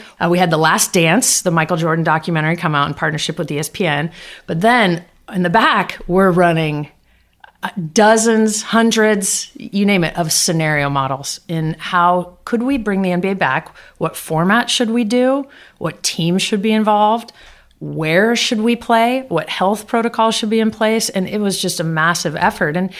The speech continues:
and you notice things change too, because when we planned the bubble and announced the bubble, it was about four weeks out and we were gonna play in Orlando, Florida. At that time,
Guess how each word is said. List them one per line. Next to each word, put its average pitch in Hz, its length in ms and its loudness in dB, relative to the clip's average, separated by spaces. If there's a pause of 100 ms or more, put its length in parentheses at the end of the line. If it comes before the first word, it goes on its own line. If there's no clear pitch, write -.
(240)
and 190 100 2
you 190 80 4
notice 247 360 4
things 180 280 -2
change 262 360 0
too, 254 160 -2
because 165 340 -2
when 185 220 0
we 185 180 2
planned 269 760 -2
the 240 60 -2
bubble 214 320 2
and 147 120 0
announced 180 420 0
the 269 80 0
bubble, 190 300 0
it - 40 -6
was 226 120 -6
about 247 340 0
four 214 280 0
weeks 233 280 -2
out 143 220 0
and 180 100 -4
we 160 80 -2
were 160 60 -4
gonna 165 160 -2
play 165 160 -2
in 165 100 0
Orlando, 175 400 0
Florida. 139 320 -2
At 190 160 -2
that 254 240 0
time, 147 380 -2